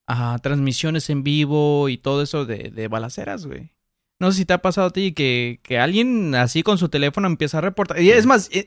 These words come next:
Speaker 1: ya ni siquiera te das cuenta por las noticias, güey. Las
Speaker 2: Ya
Speaker 1: noticias ya te
Speaker 2: descubres.
Speaker 1: llegan más tarde, güey.
Speaker 2: Ajá.
Speaker 1: Balacean enfrente de ti, güey, y sacas el teléfono y empiezan a transmitir, lo empiezan a, a compartir y se hace viral, güey.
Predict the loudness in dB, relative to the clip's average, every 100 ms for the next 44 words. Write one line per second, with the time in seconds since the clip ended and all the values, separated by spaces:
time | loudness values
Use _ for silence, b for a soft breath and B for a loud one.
0 | -2 0 0 2 2 2 2 0 0 0
1 | 0 -2 -2 -4 -4 -6 -4 -2 0 4
2 | 4 6 6 6 6 2 2 0 2 0
3 | -2 -8 b b b _ -8 4 6 6
4 | 4 4 4 4 4 4 4 2 0 0
5 | -2 -6 -10 -4 -2 0 2 2 0 0
6 | 2 2 2 -2 0 0 -2 -2 -2 -2
7 | -2 0 0 0 -2 -2 -2 0 0 0
8 | 0 -2 -4 -4 -2 -4 -2 -2 0 -2
9 | -2 -2 -2 -2 -2 -4